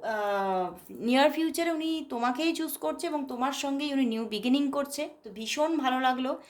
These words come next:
আহ, মানে এত সুন্দর মানে রিডিংটা আজকে পেলাম, মানে যার শেষ ভালো তার সব ভালো। তো শেষ যখন ভালো তার সব up and ডাউনসকে মেনে নেওয়া যায়, তাই না?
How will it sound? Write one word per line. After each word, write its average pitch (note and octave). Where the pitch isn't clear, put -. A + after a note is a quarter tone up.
আহ, G3+
মানে G3
এত C#4+
সুন্দর D4+
মানে A3
রিডিংটা C4+
আজকে G#3+
পেলাম, A3
মানে G#3+
যার A#3
শেষ B3+
ভালো D4+
তার D4
সব F#3+
ভালো। D3
তো D#4
শেষ D#4+
যখন D4+
ভালো A#3
তার B3
সব E4
up C#4
and D4
ডাউনসকে D4
মেনে G3+
নেওয়া E3
যায়, D3
তাই A3
না? D4+